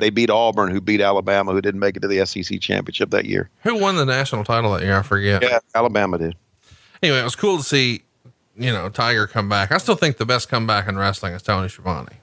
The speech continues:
Speaker 2: but
Speaker 1: Mm. Well, I, I appreciate you saying that, but, uh, there's a lot of people out there that said, "You know what? He's, uh, uh,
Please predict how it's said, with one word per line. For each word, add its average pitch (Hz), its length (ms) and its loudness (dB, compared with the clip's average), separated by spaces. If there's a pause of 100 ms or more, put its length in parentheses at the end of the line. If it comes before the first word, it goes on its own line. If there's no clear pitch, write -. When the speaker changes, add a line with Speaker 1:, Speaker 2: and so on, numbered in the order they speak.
(100)
Speaker 2:
but - 240 0
Speaker 1:
Mm. 110 120 -2 (1700)
Well, 180 380 2
I, 131 180 2
I 143 100 2
appreciate 156 460 0
you 131 100 -6
saying 165 320 0
that, 110 240 0
but, 117 320 0
uh, 113 220 4
there's 120 180 2
a 127 40 -4
lot 147 120 2
of - 80 -4
people 135 200 -2
out 139 160 2
there 127 140 2
that 113 180 0
said, 117 280 0
"You 196 60 -2
know 220 120 2
what? 196 320 2
He's, 165 480 0
uh, 143 60 0
uh, 127 580 2